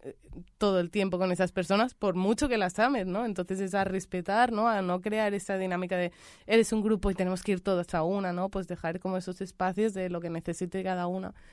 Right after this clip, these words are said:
También creo que, considero que somos una banda de diez personas muy diferentes. Y, y es un aprendizaje, pues, saber cómo, cómo tratarnos entre nosotras como en ese respeto.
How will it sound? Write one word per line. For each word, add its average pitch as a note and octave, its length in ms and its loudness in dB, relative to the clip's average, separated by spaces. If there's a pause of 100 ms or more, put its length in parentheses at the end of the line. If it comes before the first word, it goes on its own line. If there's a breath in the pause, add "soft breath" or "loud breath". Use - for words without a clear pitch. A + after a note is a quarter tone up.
(200 soft breath)
También F3 340 -2
creo F#3+ 200 -4
que, F#3 200 -4 (440)
considero E3 480 0
que F#3 100 -4
somos E3+ 260 -4
una F3 160 -4
banda E3 220 -4
de E3 140 -4
diez D#3+ 160 -6
personas E3+ 440 -6
muy F3 280 4
diferentes. D3 600 -4 (440 soft breath)
Y, E3 920 0 (360)
y F3+ 360 -2
es D#3+ 240 -4
un F3+ 120 -2
aprendizaje, F3 800 0
pues, G#3 200 -6
saber D#3+ 360 -4
cómo, F3 460 -8 (400)
cómo F3+ 380 -2
tratarnos E3+ 640 -4
entre F3 240 -6
nosotras E3+ 500 -6
como E3+ 300 -6
en E3 220 -6
ese E3 200 -6
respeto. D#3+ 440 -10